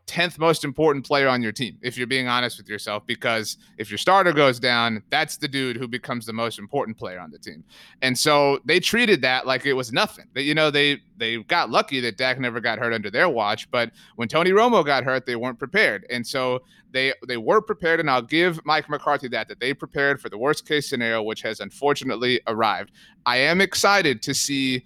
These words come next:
how this coaching staff responds, because this will tell us, these next eleven games and potentially more, whether this coaching staff really is worth something, because now you have to coach. Now is when the going has gotten tough, and you have to prove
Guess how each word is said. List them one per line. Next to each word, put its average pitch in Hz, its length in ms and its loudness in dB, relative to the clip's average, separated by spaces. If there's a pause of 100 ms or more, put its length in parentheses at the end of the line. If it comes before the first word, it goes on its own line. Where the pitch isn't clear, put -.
(340)
how 143 280 2
this 151 200 0
coaching 139 400 0
staff 123 360 -4
responds, 107 480 -8
because 147 340 0
this 254 240 2
will 277 120 0
tell 226 300 4
us, - 320 -4
these 143 220 -4
next 170 240 -4
eleven 214 340 -2
games 175 360 0
and 127 140 -2
potentially 160 540 -2
more, 151 440 2 (220)
whether 143 220 2
this 156 260 2
coaching 185 420 0
staff 165 420 0
really 202 420 2
is 190 200 6
worth 147 260 0
something, 101 460 -12
because 127 440 -8 (240)
now 151 220 0
you 240 180 4
have 185 240 2
to 147 100 -4
coach. - 600 -8
Now 202 260 2
is 226 160 2
when 196 360 0
the 135 80 -8
going 190 420 -2
has 160 140 -8
gotten 160 300 -2
tough, 139 300 -4
and 123 160 -8
you 151 140 -4
have 175 320 -2
to 131 100 -12
prove 175 520 0